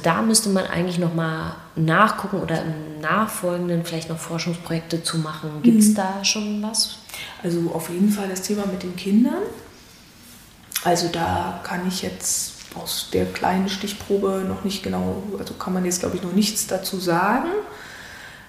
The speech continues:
Speaker 2: Ähm, aber das finde ich, was ist, was sehr, äh, spannend ist, eben wirklich das noch mal auch systematisch zu untersuchen, wo ja sehr viele, finde ich, auch sehr drunter leiden. Also grad die, die Frauen, natürlich betrifft's ja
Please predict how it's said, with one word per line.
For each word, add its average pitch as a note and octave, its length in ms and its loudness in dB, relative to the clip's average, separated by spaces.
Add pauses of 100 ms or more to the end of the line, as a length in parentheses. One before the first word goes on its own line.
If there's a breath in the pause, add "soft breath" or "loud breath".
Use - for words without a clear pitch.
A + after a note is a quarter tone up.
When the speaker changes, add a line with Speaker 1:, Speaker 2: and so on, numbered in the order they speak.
Speaker 2:
Ähm, F3+ 240 6
aber F#3 220 0
das F#3 240 0
finde F#3+ 220 -2
ich, F#3 120 -8
was F#3 160 -8
ist, - 400 -4
was F3+ 200 -6
sehr, F3 160 -2
äh, F3 580 -8
spannend G3 840 2
ist, - 540 -2
eben F3 260 -2
wirklich F#3 300 -10
das F3+ 200 -6
noch F3 160 -8
mal F3 100 -4
auch - 180 -4
systematisch E3 640 0
zu - 140 -4
untersuchen, E3 520 -2 (100)
wo F#3 100 0
ja F3 140 -2
sehr F3+ 140 -4
viele, G#3 380 0 (880 loud breath)
finde G#3 220 8
ich, G#3 120 8
auch F#3 100 -4
sehr G3+ 320 0
drunter G3 380 -2
leiden. G#3+ 640 4
Also F#3+ 200 -4
grad F#3+ 380 -10
die, F#3 340 -8 (460)
die F3 80 -4
Frauen, - 600 2
natürlich - 360 0
betrifft's - 380 -6
ja G3 80 -4